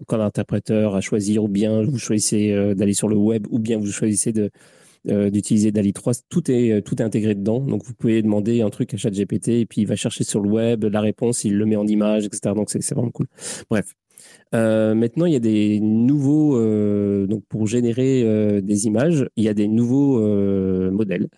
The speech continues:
euh, qui existent, euh, et il y a un modèle qui s'appelle, euh, alors je sais pas si on dit modèle, je suis pas un, un expert, euh, méga expert dans le domaine, je vous, je vous avouerai, euh, mais qui s'appelle L C M, qui fait, euh, qui en fait, qui fait, qui est la suite,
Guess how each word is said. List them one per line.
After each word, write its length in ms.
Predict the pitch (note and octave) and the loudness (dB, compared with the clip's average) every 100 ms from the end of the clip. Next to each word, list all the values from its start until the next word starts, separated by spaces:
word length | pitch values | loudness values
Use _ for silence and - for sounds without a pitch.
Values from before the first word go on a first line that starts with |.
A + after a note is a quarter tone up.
| _ _ _ _ - | _ _ _ _ -2
euh, 160 | G2+ F#2+ | 0 0
qui 160 | - | 0
existent, 500 | G2+ F#2+ F#2+ D3+ - - | 0 2 2 0 -2 -2
euh, 300 | G#2+ G2 G2 | 0 0 0
et 80 | - | 0
il 60 | G2+ | 0
y 80 | G2+ | 2
a 60 | |
un 40 | G2+ | 2
modèle 240 | G2 A#2 | 0 -2
qui 80 | - | -6
s'appelle, 300 | A2 G#2+ G2+ | -4 0 0
euh, 340 | G2 F#2+ F#2+ | 2 2 0
alors 260 | F#2+ - - | 0 -4 -4
je 100 | A2+ | -2
sais 140 | A#2 A#2+ | -2 -2
pas 80 | |
si 120 | D3 B2 | -2 -2
on 60 | |
dit 140 | G#2+ A2 | 0 0
modèle, 400 | G#2+ G2+ F#2 - _ | 2 0 -2 -4 _
je 80 | - | -16
suis 100 | - | -6
pas 120 | A#2 | 0
un, 500 | G#2+ F#2+ F#2+ F#2 F#2 | 2 2 2 2 0
un 100 | F2+ | 0
expert, 440 | G2 F2+ - G2+ F#2+ | 0 -2 -2 -2 0
euh, 320 | F#2+ F2+ F2+ | 0 0 0
méga 260 | F#2 F#2 | 0 0
expert 320 | F#2+ - G#2 F#2 | -2 -2 -2 0
dans 100 | F#2+ | 0
le 60 | |
domaine, 260 | F2+ F#2 G#2+ | 0 0 0
je 80 | G2+ | -2
vous, 120 | F#2+ | -4
je 180 | F2+ - | -4 -8
vous 120 | G#2 | -4
avouerai, 300 | F#2 F#2 B2+ _ - - - - | -2 0 -2 _ -16 -14 -12 -4
euh, 100 | G#2+ | 0
mais 160 | G2+ G#2 | 0 0
qui 80 | - | -2
s'appelle 320 | - C#3 A#2+ | -2 -2 -2
L 120 | B2+ B2+ | -2 -2
C 180 | - | -2
M, 220 | A2 D#3 - _ - | -2 -2 -4 _ -10
qui 100 | - | -6
fait, 320 | - A#2 A2 | 0 2 2
euh, 440 | G#2 G2+ G2 G2 | 2 2 0 0
qui 220 | - A2 | -2 -4
en 120 | G#2+ - | -4 -4
fait, 180 | D3 - | -6 -6
qui 100 | - | -10
fait, 220 | - A2 | -6 -6
qui 160 | - G#2 | -4 -2
est 20 | |
la 100 | G2+ | 0
suite, 440 | - - - - | 0 -2 -4 -8